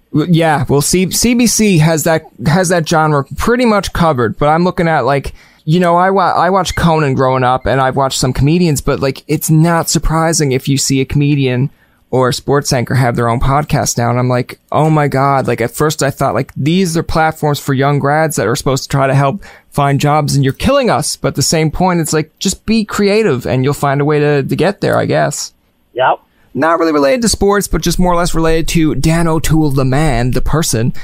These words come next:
Speaker 1: What, what, what other hobbies do you like to do outside of sports besides, you know, getting in headlocks?
Speaker 2: <laughs>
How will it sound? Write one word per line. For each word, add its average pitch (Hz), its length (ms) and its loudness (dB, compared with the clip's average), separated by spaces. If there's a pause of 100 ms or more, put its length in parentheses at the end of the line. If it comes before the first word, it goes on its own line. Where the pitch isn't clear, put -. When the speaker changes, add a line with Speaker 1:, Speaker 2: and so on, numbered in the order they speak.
(160)
Speaker 1:
What, 143 300 -2
what, 185 320 -2
what 214 340 0
other 262 160 0
hobbies 170 400 0
do - 80 -2
you 135 80 2
like 135 160 0
to 131 60 -4
do 135 160 0
outside 131 320 0
of 113 80 0
sports 131 360 0
besides, 127 520 0
you 135 60 2
know, 123 120 0
getting 127 240 0
in 123 100 2
headlocks? 117 640 -2 (840)
Speaker 2:
<laughs> - 0 -